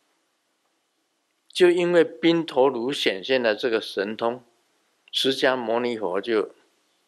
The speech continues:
呵斥他啊，那个叫斥吧，呵斥他，将来你就留在这娑婆世界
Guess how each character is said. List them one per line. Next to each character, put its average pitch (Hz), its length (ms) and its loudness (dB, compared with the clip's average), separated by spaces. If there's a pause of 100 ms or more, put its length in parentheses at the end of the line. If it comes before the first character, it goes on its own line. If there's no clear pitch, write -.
(1200)
呵 151 380 4
斥 151 420 0
他 104 300 -8 (200)
啊， 90 220 -12 (960)
那 127 140 -4
个 117 120 0
叫 107 220 0
斥 - 420 -4
吧， - 240 -14 (880)
呵 147 340 2
斥 143 360 0
他， 110 360 -8 (1500)
将 151 360 2
来 123 120 -4
你 113 260 -6
就 123 160 0
留 104 280 -4
在 113 200 0
这 107 160 -4
娑 113 300 0
婆 98 240 -6
世 104 300 -8
界 101 360 -4